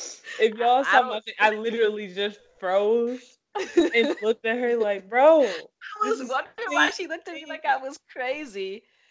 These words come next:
Speaker 2: I was wondering why she looked at me like I was crazy. I was like, "What?" And then I realized what I think you thought that I said. <laughs>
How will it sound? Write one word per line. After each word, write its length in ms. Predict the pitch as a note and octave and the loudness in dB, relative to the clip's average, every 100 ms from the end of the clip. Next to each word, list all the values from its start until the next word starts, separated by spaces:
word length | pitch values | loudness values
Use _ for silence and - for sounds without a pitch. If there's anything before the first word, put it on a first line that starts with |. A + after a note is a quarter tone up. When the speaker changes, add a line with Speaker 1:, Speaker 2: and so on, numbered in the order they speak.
| _ - | _ 0
Speaker 2:
I 140 | C#4 | 0
was 180 | E4 D4+ | 0 -10
wondering 280 | C#4+ E4 E4 | -8 -8 -6
why 100 | C#4+ | -6
she 80 | C#4 | -6
looked 140 | C#4+ B3+ | -8 -18
at 60 | |
me 60 | A#3+ | -10
like 180 | G#3+ A3 | -8 -6
I 100 | G3 | -6
was 80 | |
crazy. 420 | F#3+ F3+ E3+ F3 E3+ D#2 G2+ | -8 -14 -14 -16 -16 -14 0
I 160 | G#3 C#4 | 4 4
was 160 | D#4 | 0
like, 240 | D#4+ A#3 F3 | -2 -2 -4
"What?" 320 | E3 G3 C#4+ | -4 -2 -2
And 80 | A3 | -2
then 100 | A3 | 0
I 60 | G#3+ | 0
realized 420 | G3+ A3+ G3+ F#3 - | -2 -2 -2 -4 -14
what 180 | - F#3+ - | -10 -6 -2
I 100 | F3 | -4
think 260 | F#3+ G3 | -4 -12
you 120 | F#3 F#3 | -12 -14
thought 320 | F3+ F3 - | -10 -8 -6
that 100 | E3+ | -6
I 120 | E3 | -6
said. 380 | F#3 F3 F3+ G3 - - - | -6 -6 -6 -8 -18 -20 -16
<laughs> 100 | C4 | -14